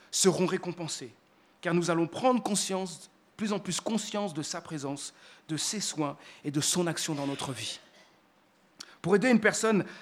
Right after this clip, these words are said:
à, à, à mettre sa confiance en Dieu, nous, nous pouvons déjà prier avec elle, comme nous l'avons vu il y a quelques instants. Nous pouvons aussi lui, oser lui poser la question, ah,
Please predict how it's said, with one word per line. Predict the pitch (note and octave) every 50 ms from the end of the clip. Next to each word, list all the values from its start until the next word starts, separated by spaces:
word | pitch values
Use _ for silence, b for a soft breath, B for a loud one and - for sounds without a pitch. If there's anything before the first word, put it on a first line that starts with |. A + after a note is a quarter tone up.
| B B B
à, | D3+ D#3 - - - -
à, | C3 - B B B B
à | C3+
mettre | D3 E3+ G#3 G#3 G#3
sa | - F#3
confiance | - F#3+ F3+ - - F#3+ E3+ - -
en | E3+
Dieu, | D3+ D3+ F3 F#3
nous, | F3 D#3+ D3 C3+ - - -
nous | D#3
pouvons | C#3+ - F3+ E3 D3+ E3 D#3+ D#3+ D#3+ - - -
déjà | C#3 F#3+ F3+ F3 F3 D#3+
prier | - - F3+ E3+
avec | D#3 D#3+ D3+ -
elle, | E3+ C#3 B2 -
comme | - C#3 C#3 C#3
nous | C#3
l'avons | C#3 B2+ A#2+ B2+ C3
vu | B2+ C#3 C3+ - b b b b b b b b
il | C#3+ C#3+
y |
a | C3+ -
quelques | - C#3+ A#2+ - C3 B2
instants. | C3 A#2+ - - A#2+ G#2 G2 _ _ _ _ _ _ _ _ _ B B B B B B B B
Nous | - C#3+
pouvons | - F#3+ F#3 G#3+ G#3+
aussi | G3 G3+ G3+ A3+
lui, | G3+ F3+ F3+ F3 D#3 - - - - _ - -
oser | E3 E3 A3+
lui | A#3 G#3+ F3+
poser | - F3+ E3+ D#3 F#3
la | E3+ D3+
question, | - F3 - - A#3 A#3+ -
ah, | F3 D#3+